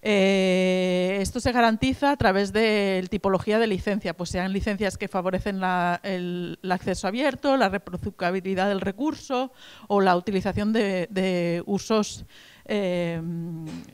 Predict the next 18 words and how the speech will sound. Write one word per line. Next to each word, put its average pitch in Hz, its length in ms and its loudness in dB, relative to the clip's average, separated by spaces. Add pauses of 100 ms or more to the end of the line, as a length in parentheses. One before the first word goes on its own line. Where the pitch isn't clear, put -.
(120)
eh, 165 920 -2 (540)
como 175 460 2
derivados. 180 640 2 (1000)
Como 208 220 6
decía, 220 420 4
hay 208 80 -4
muchas 214 300 0
cosas 226 200 0
que - 60 -8
son 208 160 -6
colaboración, 196 800 -2
pro-, 214 240 -4
eh, 190 140 -6 (260)
producción 202 360 0
colaborativa, 220 600 0 (420)
algunas 220 440 4
son 208 180 -2
peer-to-peer 302 640 -2